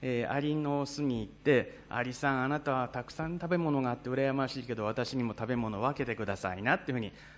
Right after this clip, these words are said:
食べ物をねだる。で、そうすると、アリは、「うん、夏の間に私たちが汗水はた-、流して働いていた。えー、だから私は食べ物があるけれども、あなたはその時間遊び暮らしてたから食べ物がないんです」っていうお説教が始まるわけですよね。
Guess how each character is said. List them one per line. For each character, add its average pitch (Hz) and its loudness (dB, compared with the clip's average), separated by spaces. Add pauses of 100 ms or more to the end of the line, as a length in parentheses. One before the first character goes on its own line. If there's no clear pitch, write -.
(140)
食 131 2
べ 147 6
物 123 4
を 104 -2
ね 101 -2
だ 107 4
る。 95 -4 (540)
で、 170 -2
そ 254 2
う 247 4
す 269 2
る 247 2
と、 233 6 (180)
ア 135 6
リ 147 6
は、 156 10 (160)
「う 120 -6
ん、 113 -4
夏 135 -2
の 147 0
間 139 2
に 131 2
私 131 -2
た 139 0
ち 127 -6
が 117 -2
汗 139 -4
水 131 0
は 127 -8
た-、 - -16
流 135 -2
し - -10
て 196 0
働 131 2
い 113 -6
て 110 -4
い 98 -6
た。 - -8 (500)
え 107 -4
ー、 117 -2
だ 185 2
か 185 4
ら 151 6
私 131 2
は 123 0
食 135 0
べ 135 2
物 127 0
が 117 2
あ 120 6
る 117 2
け 110 -4
れ 123 -2
ど 135 0
も、 117 0
あ 113 0
な 151 0
た 143 -2
は 101 -2 (180)
そ 131 -4
の 147 2
時 147 -6
間 120 -2
遊 160 -2
び 180 -4
暮 190 0
ら 190 6
し - -6
て - -16
た 160 -2
か 165 2
ら 139 2
食 131 0
べ 135 2
物 131 0
が 104 -2
な 117 0
い 110 -2
ん 101 -4
で 95 -4
す」 143 -6
っ - -4
て 117 -10
い - -2
う 101 -2
お 101 -6
説 147 2
教 143 4
が 135 4
始 123 0
ま 120 4
る 101 0
わ 104 -4
け 107 -12
で 87 -12
す - -16
よ 104 -6
ね。 131 -2